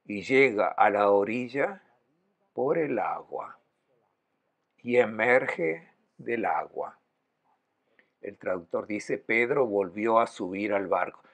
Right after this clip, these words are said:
Es la ignorancia del traductor que no sabe de pesca y no sabe cómo se sacan las redes. Los pescadores salen del barco,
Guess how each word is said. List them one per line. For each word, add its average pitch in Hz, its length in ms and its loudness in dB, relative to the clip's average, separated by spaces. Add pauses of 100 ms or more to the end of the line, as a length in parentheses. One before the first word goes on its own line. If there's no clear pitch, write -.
(140)
Es - 380 -6 (220)
la 92 140 -4
ignorancia 92 600 -4
del 85 180 -6
traductor 98 680 -4 (920)
que 76 600 -8 (460)
no - 180 -8
sabe 101 580 0
de 90 120 -6
pesca - 720 -4 (400)
y 110 100 -18
no 104 160 -4
sabe 104 460 -2
cómo 113 760 -2
se - 220 -10
sacan 101 580 0
las 90 220 4
redes. 95 720 0 (2000)
Los - 140 -12
pescadores 104 640 0
salen 104 520 8
del 87 180 -4
barco, 85 560 -4